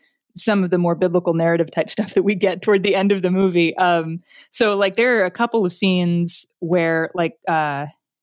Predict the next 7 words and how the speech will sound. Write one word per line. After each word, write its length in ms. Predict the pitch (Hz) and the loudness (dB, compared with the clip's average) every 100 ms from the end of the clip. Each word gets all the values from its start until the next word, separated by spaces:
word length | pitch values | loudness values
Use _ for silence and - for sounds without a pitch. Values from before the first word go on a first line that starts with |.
| _ _ | _ _
right, 260 | 180 196 190 | 0 0 0
like, 160 | 180 170 | -4 -2
right 240 | 185 196 | 0 0
leading 300 | 185 185 180 | 2 0 0
up 140 | 170 - | -2 -2
to 240 | - 170 | 2 2
the, 500 | 156 151 143 139 147 | 2 0 -2 -4 -6